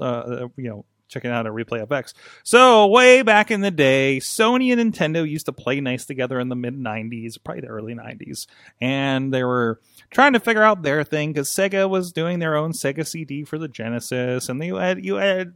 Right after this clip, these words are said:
TurboGrafx sixteen with their C D, and maybe Neo Geo was doing a thing by then. So there was a prototype,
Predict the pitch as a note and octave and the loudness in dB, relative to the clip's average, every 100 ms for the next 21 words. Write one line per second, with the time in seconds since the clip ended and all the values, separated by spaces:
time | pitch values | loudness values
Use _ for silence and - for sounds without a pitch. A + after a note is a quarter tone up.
0 | _ F#3 F3 F3 E3+ E3 F3 - E3+ - | _ -6 -4 -2 -2 -2 -4 -6 -10 -8
1 | E3+ D#3+ E3 E3 D#3 - D3+ C3+ B2+ B2+ | -6 -4 -4 -2 -4 -4 -6 -4 -4 -4
2 | B2 C3+ B2 B2 A#2 _ _ D#3+ F3 F3 | -4 -4 -4 -6 -10 _ _ -8 -6 -4
3 | E3+ D#3+ D3 B2+ C3+ C3 B2 C3+ B2+ A#2+ | -4 -2 -4 -2 -2 -2 -4 -4 -6 -4
4 | C3+ C3 B2+ B2+ B2+ B2+ B2+ C3 - _ | -6 -4 -2 -2 -2 -2 -4 -8 -20 _
5 | _ - G#3 G3+ G3 G3 - F3 G3+ A3+ | _ -2 2 2 2 0 -4 -6 -2 0
6 | G3+ G3+ - B3 C#4 A#3 B2 A2 - | 0 0 0 0 0 -2 -4 -4 -8